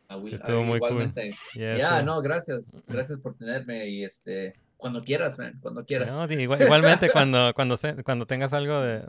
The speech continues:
Speaker 2: para desahogar, te quieres desahogar de algo, puedes venir aquí al, al programa. <laughs>
Speaker 1: No, yo siempre tengo algo que decir.
Speaker 2: Awesome, ah, awesome.
Speaker 1: <laughs>
Speaker 2: Oye, pues, ah, nada más antes de irnos, si, si pudieras decir otra vez, ah,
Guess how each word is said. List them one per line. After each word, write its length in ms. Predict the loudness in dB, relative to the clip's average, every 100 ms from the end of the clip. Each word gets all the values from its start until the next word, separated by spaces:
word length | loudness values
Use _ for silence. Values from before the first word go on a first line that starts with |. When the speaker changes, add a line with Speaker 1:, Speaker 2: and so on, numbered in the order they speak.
| -12
Speaker 2:
para 300 | -6 -4 -2
desahogar, 440 | -4 -4 -4 -6 -8
te 160 | -6 -4
quieres 180 | -4 -4
desahogar 440 | -2 -2 -2 -2
de 60 | -4
algo, 220 | -6 -8
puedes 220 | -6 -6 -6
venir 240 | -8 -8
aquí 220 | -10 -12
al, 100 | -16
al 120 | -16 -16
programa. 400 | -14 -14 -16 -18 -10
<laughs> 280 | -10 -8 -10
Speaker 1:
No, 200 | -8 -6
yo 100 | -6
siempre 380 | -4 -6 -6 -10
tengo 240 | -12 -10
algo 200 | -8 -8 -6
que 120 | -6
decir. 80 | -4
Speaker 2:
Awesome, 420 | -4 -4 -6 -4 0
ah, 540 | 2 2 0 0 0
awesome. 260 | -2 -12 -6
Speaker 1:
<laughs> 600 | -4 -2 0 2 2 2
Speaker 2:
Oye, 260 | 4 4 4 4
pues, 240 | 2 2
ah, 340 | 2 2 0 -4
nada 240 | -2 0
más 80 | 0
antes 220 | -4 -6
de 120 | -6 -6
irnos, 280 | -4 -6
si, 200 | -6 -8 -6
si 100 | -6
pudieras 320 | -4 -2 0
decir 200 | 0 0
otra 200 | 0 2
vez, 240 | 2 0 -2
ah, 360 | 0 0 -2